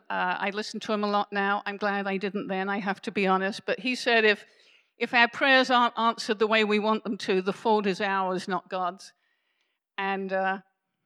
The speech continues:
and I understand that now. I didn't understand that then. It was really difficult for me.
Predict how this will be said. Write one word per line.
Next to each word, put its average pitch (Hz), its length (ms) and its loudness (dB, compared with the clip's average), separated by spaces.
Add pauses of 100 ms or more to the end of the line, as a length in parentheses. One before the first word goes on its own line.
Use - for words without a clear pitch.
(880)
and 240 120 0
I 262 120 6
understand 226 640 2
that 208 180 2
now. 202 280 0
I 202 100 -2
didn't 208 240 -6
understand 202 640 -4
that 185 180 -2
then. 196 280 -2
It - 160 -6
was 196 520 -4 (220)
really 220 520 2
difficult 202 640 -2
for 196 260 -2
me. 185 240 -4